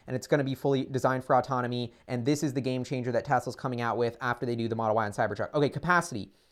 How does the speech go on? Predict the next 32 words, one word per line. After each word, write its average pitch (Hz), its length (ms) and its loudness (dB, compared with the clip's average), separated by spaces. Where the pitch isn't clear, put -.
Somebody 170 260 4
asked 156 180 4
about, - 300 4
uh, 127 240 4
factories 151 440 0
till 151 100 0
twenty 147 220 -4
twenty-four. 180 640 4
Shanghai 180 460 2
ramping, 165 480 2
or 165 120 10
they 143 100 4
say 143 140 0
Fremont 196 540 2
is 147 120 2
at 151 100 4
four 185 240 6
hundred 175 220 4
thirty 160 200 2
thousand 151 300 6
units 139 240 -4
now. 143 280 0
It's - 100 -10
gonna 143 140 -2
grow 131 160 6
fifty 175 320 0
percent 143 340 -2
to 123 60 -4
six - 240 -6
hundred 139 220 -2
forty-five 139 420 2
thousand. 135 460 2